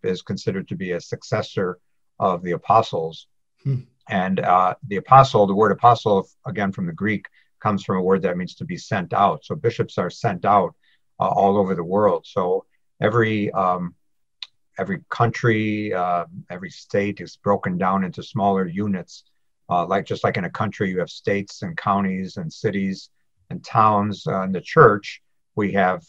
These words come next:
Speaker 1: uh, uh, we have dioceses, we have provinces, which should be the equivalent of a state. So, like, here in our state of Illinois is also a province in the church. And then within that, we have six dioceses, which would be like regional, uh, churches. So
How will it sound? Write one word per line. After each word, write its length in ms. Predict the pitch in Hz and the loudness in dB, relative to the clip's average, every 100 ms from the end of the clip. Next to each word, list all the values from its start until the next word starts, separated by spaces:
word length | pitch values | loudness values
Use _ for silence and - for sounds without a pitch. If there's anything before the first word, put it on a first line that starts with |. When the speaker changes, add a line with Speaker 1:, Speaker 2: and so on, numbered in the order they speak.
| 98 | -2
Speaker 1:
uh, 320 | 92 87 87 80 _ _ _ 90 | 2 2 0 -6 _ _ _ -4
uh, 380 | 92 87 87 90 | 0 0 -2 -6
we 180 | 92 95 | -6 -6
have 160 | 90 85 | -4 2
dioceses, 880 | 98 110 113 - 113 95 107 101 - | 4 4 2 0 -2 -2 -4 -4 -2
we 120 | 92 | -2
have 140 | 87 | -2
provinces, 720 | - 120 113 113 98 98 92 92 | 4 8 8 6 0 -2 -2 -4
which 200 | 92 - | -8 -8
should 180 | 95 | -10
be 300 | 92 90 90 _ _ _ - | -8 -8 -10 _ _ _ -8
the 60 | 95 | -4
equivalent 460 | - 104 95 80 | 2 2 2 -2
of 80 | 82 | -8
a 40 | |
state. 520 | - - 107 87 90 _ _ _ | -8 -2 -2 -2 -8 _ _ _
So, 120 | - | -6
like, 140 | 90 - | -6 -2
here 380 | 113 101 98 | 0 2 2
in 60 | 95 | 0
our 180 | 90 92 | -2 -4
state 260 | - 104 | -4 -4
of 80 | 90 | -2
Illinois 400 | 90 85 90 90 | -4 -4 -4 -4
is 100 | 80 | -4
also 320 | 92 87 90 | -6 -6 -10
a 60 | 80 | -10
province 500 | - 101 95 82 - | 0 0 0 -4 -8
in 80 | 82 | -10
the 120 | 80 | -10
church. 460 | - 101 87 - - _ _ _ | -4 -2 -2 -8 -20 _ _ _
And 100 | 98 | -2
then 140 | 98 95 | 0 2
within 360 | 90 - 117 | 0 2 2
that, 180 | 104 101 | 2 0
we 100 | 92 | 0
have 120 | 87 | -2
six 300 | - - - - | -2 -6 -6 -2
dioceses, 720 | 95 98 95 - 85 82 78 | 2 2 0 -4 -12 -12 -16
which 220 | 87 - | -16 -14
would 120 | 85 80 | -16 -12
be 120 | 85 | -10
like 200 | 85 - | -10 -10
regional, 520 | 90 87 87 82 78 _ _ _ - | -10 -10 -10 -12 -14 _ _ _ -6
uh, 180 | 87 85 | -4 -4
churches. 480 | - 104 95 - 78 | -4 -4 -4 -6 -8
So 320 | - 90 92 | -2 -2 -2